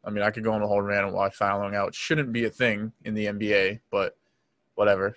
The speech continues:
it is what it is. Uh, but yeah, you mentioned the backline rotations. I thought that was absolutely incredible this game. Like, I've seen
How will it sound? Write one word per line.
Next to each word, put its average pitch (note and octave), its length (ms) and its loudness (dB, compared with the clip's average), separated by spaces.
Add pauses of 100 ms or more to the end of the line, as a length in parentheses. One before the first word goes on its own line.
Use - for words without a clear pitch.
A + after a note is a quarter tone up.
it - 100 -6
is G#2 140 -2
what G2+ 120 -4
it G2 60 -4
is. G2+ 360 -2 (140)
Uh, G#2 260 6 (200)
but D3 140 4
yeah, F3 140 8
you C3 180 4
mentioned E3+ 380 2
the C3 60 4
backline A#2+ 420 6
rotations. A2 480 0
I G#2+ 80 4
thought C#3+ 200 4
that C3 80 8
was G2+ 380 0
absolutely G#2 500 -2
incredible F#2+ 420 -6
this F2+ 100 -12
game. F2+ 280 -10
Like, A2+ 140 0
I've A2+ 260 4
seen C3 540 -4